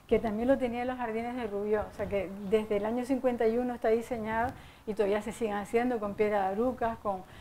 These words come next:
con respaldo, sin respaldo. Se ve fatal porque les digo que el plano está realmente mal. Y bueno, y esto es lo último que sucedió en el dos mil dieciséis con,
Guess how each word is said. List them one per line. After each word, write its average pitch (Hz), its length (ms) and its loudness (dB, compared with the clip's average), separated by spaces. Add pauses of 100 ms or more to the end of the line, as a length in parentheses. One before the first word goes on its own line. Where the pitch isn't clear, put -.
(200)
con 196 300 0
respaldo, 226 680 4
sin 185 220 -6
respaldo. 226 640 4 (800)
Se 190 260 -2
ve 220 120 2
fatal 240 640 6
porque 202 280 0
les 196 200 -2
digo 214 240 2
que 208 80 -4
el 196 100 -2
plano 214 280 -4
está 202 400 0
realmente 190 460 -6
mal. 175 180 -8 (1300)
Y 240 80 2
bueno, 233 300 0
y 226 80 4
esto 233 180 -4
es 226 60 -4
lo 233 100 2
último 233 320 -4
que 220 140 -4
sucedió 226 680 -2
en 202 120 -10
el 196 160 -8
dos 202 100 -6
mil 214 160 -6
dieciséis 226 600 -4 (440)
con, 196 420 -4